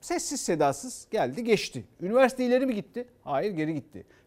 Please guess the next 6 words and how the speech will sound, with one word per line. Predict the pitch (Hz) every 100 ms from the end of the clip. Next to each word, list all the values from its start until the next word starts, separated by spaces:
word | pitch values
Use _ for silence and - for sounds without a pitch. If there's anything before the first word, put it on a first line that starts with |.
| -
Peki | 311 - 160
niye | 185 349
şimdi | - - 220 165
olaylar | 156 151 139 135 127 -
çıktı? | - _ 247 - _ _ -
Niye | 131 247 302